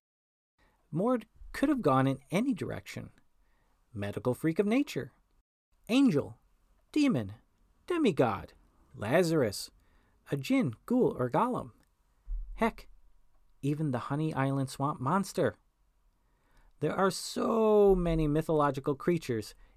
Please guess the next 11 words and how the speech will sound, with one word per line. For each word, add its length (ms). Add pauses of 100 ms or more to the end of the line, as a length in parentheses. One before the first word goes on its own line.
you 140
can 180
look 160
up 140
on 140
Wiki 360 (640)
that 160
would 100
fit 300
the 80
bill. 320